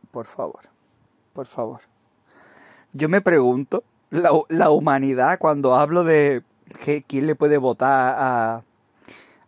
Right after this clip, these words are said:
a Donald Trump, al Biden, a tíos como eso, al amlo, Willy, pero, señores, la humanidad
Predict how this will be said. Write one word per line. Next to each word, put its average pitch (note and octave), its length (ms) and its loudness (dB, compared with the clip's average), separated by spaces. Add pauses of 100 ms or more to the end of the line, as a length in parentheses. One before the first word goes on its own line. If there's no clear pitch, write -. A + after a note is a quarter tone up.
a C3 140 0
Donald B2 460 -2
Trump, D#3 400 -2
al A#2+ 180 0
Biden, C#3 440 -4
a B2+ 80 -4
tíos B2+ 300 -6
como G#2+ 280 -6
eso, D3+ 380 -4
al G2+ 140 -2
amlo, D3 380 -6
Willy, C3+ 280 -8
pero, A2 380 -8 (1700)
señores, A#2 480 -8
la A2 100 -2
humanidad A2 680 -4